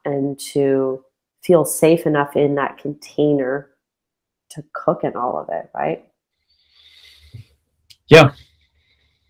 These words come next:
Speaker 1: Yeah.
Speaker 2: So, uh, what's, what's our homework for ourselves gonna be? We're talking about being a good student. How are we gonna make sure we're good students ourselves before their next podcast recording?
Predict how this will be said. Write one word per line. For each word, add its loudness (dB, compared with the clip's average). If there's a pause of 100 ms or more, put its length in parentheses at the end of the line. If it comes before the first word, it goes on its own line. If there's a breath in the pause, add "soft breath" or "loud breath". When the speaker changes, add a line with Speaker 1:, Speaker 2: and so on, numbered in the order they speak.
(300)
Speaker 1:
Yeah. -18 (840)
Speaker 2:
So, 10
uh, 10
what's, 8
what's 4
our 10
homework 10
for 8
ourselves 8
gonna 0
be? -4
We're 0
talking 6
about 8
being 8
a 6
good 4
student. 2
How 6
are 8
we 6
gonna 6
make 6
sure 6
we're 2
good 2
students 2
ourselves 4
before 2
their 6
next 0
podcast 4
recording? -2